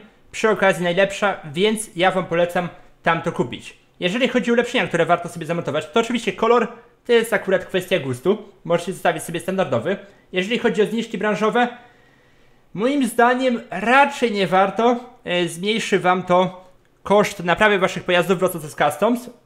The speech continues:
a tego raczej nikt nie robi, bo lepiej wezwać po prostu pojazd od nowa i będzie już naprawiony. A druga ważniejsza sprawa, no to zmniejszy wam to koszt odzyskiwania pojazdów w morsach, że tak to powiem. Czyli wiesz, zniszczyć się pojazd,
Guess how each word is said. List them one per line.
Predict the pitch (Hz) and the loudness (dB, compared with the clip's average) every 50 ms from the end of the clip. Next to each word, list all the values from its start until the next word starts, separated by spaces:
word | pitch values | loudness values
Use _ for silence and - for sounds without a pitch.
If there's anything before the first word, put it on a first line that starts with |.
| _ _ _ _ _ - | _ _ _ _ _ -4
a | 147 156 | -4 0
tego | - 190 180 185 185 | 0 2 2 4 4
raczej | 175 185 180 - 185 180 | 4 2 2 0 -2 -2
nikt | 185 180 - | -2 0 2
nie | 180 | 2
robi, | 160 170 156 170 196 | 2 2 2 0 -4
bo | 151 139 | -2 0
lepiej | 156 175 165 170 180 175 - - | 2 2 2 0 -2 -6 -6 -6
wezwać | 139 127 156 208 185 139 147 143 | -4 2 2 2 2 2 -2 -6
po | - - | -6 -6
prostu | 156 151 - - | -6 -6 -6 -2
pojazd | - 165 156 143 - - | 2 2 2 2 0 -6
od | 139 127 | -6 -4
nowa | 143 139 127 151 185 226 233 - - - _ _ - | -4 -4 -2 0 -2 -2 -4 -8 -16 -20 _ _ -14
i | 151 135 | -8 -6
będzie | 160 156 143 127 147 | -6 -6 -6 -6 -6
już | 160 160 151 - - - - | -6 -6 -6 -8 -10 -14 -8
naprawiony. | 160 165 - 175 147 131 135 127 143 190 240 233 - - - _ _ _ _ _ _ _ _ _ | -6 -4 -4 -2 -2 -2 -2 -2 -2 -2 -4 -4 -6 -14 -20 _ _ _ _ _ _ _ _ _
A | - 151 151 | 0 0 2
druga | 185 214 226 214 226 208 | 2 -2 2 2 2 2
ważniejsza | 175 196 190 175 220 220 - - 190 | 4 2 0 0 -2 -2 0 0 -2
sprawa, | - - - 214 208 175 214 202 202 185 - - - | -4 -2 -2 -2 0 2 2 0 0 -2 -6 -10 -14
no | 165 165 170 185 175 | -8 -4 -2 -2 0
to | 180 196 190 190 196 - | 4 2 2 2 2 -6
zmniejszy | 160 139 143 175 190 196 185 175 - 185 160 | -10 -8 -6 -2 0 0 0 2 0 -2 2
wam | 156 175 180 175 | 2 0 0 0
to | - 147 | -2 -4
koszt | 131 - - 165 185 180 - - - - _ _ _ _ _ _ _ | -6 0 2 2 2 2 -2 -8 -16 -20 _ _ _ _ _ _ _
odzyskiwania | - 156 127 120 160 160 - - 185 175 185 185 185 175 170 | 0 0 0 0 -10 -14 -8 -4 -2 0 0 0 -2 -2 -4
pojazdów | - 160 170 165 156 - 170 160 139 127 | -2 -2 -2 -2 -2 -4 -4 -6 -6 -4
w | 139 165 170 165 170 - - - - | -4 -2 -2 -4 -4 -10 -20 -8 -4
morsach, | 123 135 160 190 196 156 131 123 - - 92 101 - - - - - _ _ - - | -2 2 4 4 4 2 0 -4 -6 -8 -8 -8 -10 -14 -20 -20 -20 _ _ -10 -8
że | 147 120 175 180 | -2 0 2 2
tak | 190 180 175 | 2 2 0
to | - 160 | -2 0
powiem. | - 143 123 110 120 98 98 113 117 - _ _ | 2 2 2 2 -2 -4 -4 -8 -10 -12 _ _
Czyli | - - 233 247 233 | -8 -4 -2 0 2
wiesz, | 185 123 101 - - - - | 2 0 0 -2 -8 -12 -14
zniszczyć | 160 131 - 233 240 240 220 - | -16 -4 0 0 0 0 -2 -4
się | - - 190 | 0 -2 0
pojazd, | - 185 180 196 233 294 285 - - | 2 2 2 4 4 2 2 -2 -12